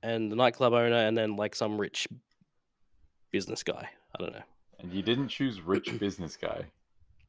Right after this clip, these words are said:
Speaker 1: Nah, fuck that. I don't want that shit.
Speaker 2: No, but you did want a nightclub and to look like a fucking twat.
Speaker 1: Yes! That's what I go for in every game I play.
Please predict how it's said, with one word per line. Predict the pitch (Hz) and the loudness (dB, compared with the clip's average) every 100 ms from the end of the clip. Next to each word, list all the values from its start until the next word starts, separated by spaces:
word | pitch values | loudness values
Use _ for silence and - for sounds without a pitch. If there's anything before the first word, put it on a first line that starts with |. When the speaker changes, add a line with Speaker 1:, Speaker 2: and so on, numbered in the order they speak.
| _ - | _ 4
Speaker 1:
Nah, | 143 131 131 | 10 10 12
fuck | 160 - | 8 8
that. | 113 82 - - _ _ _ _ _ _ _ _ - - - _ _ _ _ _ _ - | 4 2 -2 -18 _ _ _ _ _ _ _ _ -20 -20 -20 _ _ _ _ _ _ 2
I | |
don't | 120 | 4
want | 98 - | 4 0
that | - | -2
shit. | - - 107 - _ _ _ _ _ - | 0 0 -2 -8 _ _ _ _ _ -8
Speaker 2:
No, | 98 107 87 | 6 8 8
but | 87 | 6
you | 87 | 0
did | 98 87 | 0 4
want | 92 87 | 4 4
a | |
nightclub | 82 80 - 76 69 | 2 0 -2 -4 -2
and | 78 78 | -4 -6
to | - | -4
look | 80 76 | -4 -2
like | 82 76 | -4 -4
a | 73 - - | -8 -10 -6
fucking | 90 - 76 - | -4 -4 -10 -4
twat. | 82 73 - _ _ _ _ - | 0 0 -2 _ _ _ _ -10
Speaker 1:
Yes! | 120 165 196 143 - - - - - - _ _ _ _ | 10 12 12 12 8 4 2 0 -6 -14 _ _ _ _
That's | 147 - | 8 10
what | 196 165 | 12 12
I | |
go | 160 160 | 12 12
for | 143 151 135 | 12 8 8
in | 135 | 10
every | 151 156 190 | 8 10 8
game | 175 165 160 | 10 12 12
I | 156 | 8
play. | - 170 147 110 101 | 10 10 10 8 0